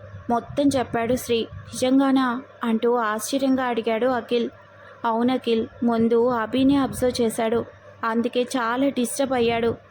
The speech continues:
అభి చెప్పాక నేను వెళ్ళి చూశాను. కీర్తికు తెలియకుండా అచ్చం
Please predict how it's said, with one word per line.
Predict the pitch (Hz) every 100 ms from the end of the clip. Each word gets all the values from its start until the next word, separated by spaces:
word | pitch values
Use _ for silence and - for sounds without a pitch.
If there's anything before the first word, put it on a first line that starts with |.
| - -
అభి | 220 214 240 254
చెప్పాక | 233 214 220 247 247 247 -
నేను | 247 262 262
వెళ్ళి | 254 240 269
చూశాను. | 277 247 254 240 226 - -
కీర్తికు | 240 220 - 247
తెలియకుండా | 254 240 220 240 254 233 226 226 - - - -
అచ్చం | 233 233 - 269 254